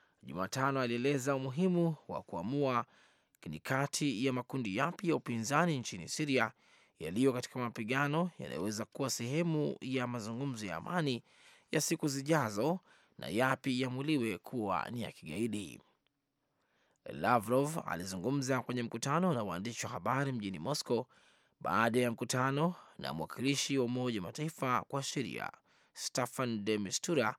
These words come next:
kuzungumzia utaratibu wa kubuni suluhu ya kisiasa kwa mzozo huo ambao umepelekea vifo vya zaidi ya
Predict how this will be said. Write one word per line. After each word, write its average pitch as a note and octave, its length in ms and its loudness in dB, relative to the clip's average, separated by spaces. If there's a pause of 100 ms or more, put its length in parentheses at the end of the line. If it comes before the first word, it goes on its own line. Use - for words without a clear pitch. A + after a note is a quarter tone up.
(460)
kuzungumzia A#2+ 720 0
utaratibu C#3 580 2
wa C3 60 4
kubuni C#3 560 0 (360)
suluhu C#3 460 2
ya C3 120 4
kisiasa C#3 800 0
kwa F#2+ 180 -4
mzozo D#2+ 280 -8
huo C3+ 400 4 (420)
ambao F2+ 420 2
umepelekea A#2 560 -2
vifo B2 500 2 (420)
vya B1 140 -10
zaidi B2+ 500 2
ya A2+ 60 4